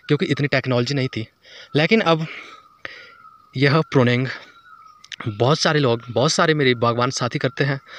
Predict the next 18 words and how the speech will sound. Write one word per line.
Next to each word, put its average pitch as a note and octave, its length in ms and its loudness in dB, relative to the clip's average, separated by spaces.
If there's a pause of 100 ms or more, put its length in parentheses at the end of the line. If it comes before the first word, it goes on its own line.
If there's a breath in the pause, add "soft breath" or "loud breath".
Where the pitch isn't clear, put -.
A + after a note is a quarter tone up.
(280 loud breath)
तो A2+ 240 0 (100)
अगर F3 220 0
आपको G3 180 0
प्रूनिंग E3 280 2
करनी E3 180 2
आती D#3 160 0
है E3 80 0
तो F3 100 -2
आपको D#3 260 0
पता D#3+ 200 0
होगा D3+ 260 2
जो E3+ 120 -6
एक्स्ट्रा C3+ 260 -2
टहनियाँ D3 300 -2
कौन B2 180 0
सी - 180 -6
है। A#2 160 -2
जैसे B2 280 -2